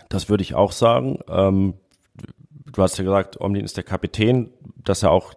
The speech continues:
ins Tor zurückkehrte. Zwischenzeitlich wurde ja immer so mit Führungsstärke <laughs> begründet. Haben wir jetzt gedacht, was, wenn Moritz Nicolas in der Nachspielzeit in Bremen gesagt hätte, hey, ich, äh,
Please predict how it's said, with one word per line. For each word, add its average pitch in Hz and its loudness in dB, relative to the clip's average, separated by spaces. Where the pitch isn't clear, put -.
ins - -14
Tor 98 2
zurückkehrte. 110 0
Zwischenzeitlich 107 -2
wurde 95 2
ja 90 2
immer 90 0
so 85 -4
mit 85 -4
Führungsstärke 110 0
<laughs> - -14
begründet. 110 2
Haben 107 0
wir 107 4
jetzt - -4
gedacht, 95 0
was, - -2
wenn 107 2
Moritz 101 0
Nicolas 104 2
in - -6
der 87 2
Nachspielzeit 92 -2
in 87 0
Bremen 95 0
gesagt 95 2
hätte, 107 0
hey, 104 0
ich, 90 -6
äh, 90 2